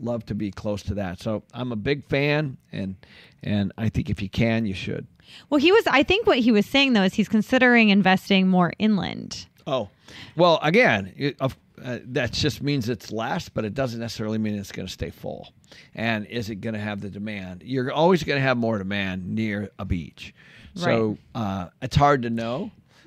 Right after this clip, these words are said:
Speaker 1: There's area, I mean, five miles from where we were was L A X. <laughs>
Speaker 2: Right, yeah.
Speaker 1: So, you know, it's very different area, um, you know, from Manhattan Beach to L A X. Very different.
Speaker 2: But I would say, though, to point out, you know,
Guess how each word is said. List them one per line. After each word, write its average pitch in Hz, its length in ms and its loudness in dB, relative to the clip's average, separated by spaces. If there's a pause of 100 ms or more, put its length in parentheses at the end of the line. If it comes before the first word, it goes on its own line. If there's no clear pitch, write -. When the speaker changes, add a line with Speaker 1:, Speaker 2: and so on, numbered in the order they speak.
(160)
Speaker 1:
There's 113 400 -2
area, 127 260 2
I 120 100 2
mean, 120 240 0
five 160 460 2
miles 135 520 4
from 110 260 0
where 120 220 4
we 117 200 2
were 110 460 -2 (460)
was 113 300 2
L 123 220 4
A 107 140 2
X. - 560 -8
<laughs> - 320 -2
Speaker 2:
Right, 233 360 6
yeah. 214 300 2
Speaker 1:
So, 127 240 4 (360)
you 147 160 4
know, 104 320 -2 (100)
it's 123 200 -6
very 139 420 4
different 110 560 0 (460)
area, 110 600 2 (280)
um, 98 440 -4
you 113 120 -2
know, 98 60 -2
from 113 220 -2
Manhattan 110 420 -2
Beach 98 360 -4
to 92 380 -4 (120)
L 95 200 -2
A 95 80 -4
X. - 400 -10
Very 107 500 -2
different. - 360 -16 (140)
Speaker 2:
But 320 140 2
I 381 80 6
would 415 160 2
say, 349 240 4
though, 262 300 6
to 226 140 2
point 240 260 4
out, 202 220 4
you 214 100 2
know, 202 340 4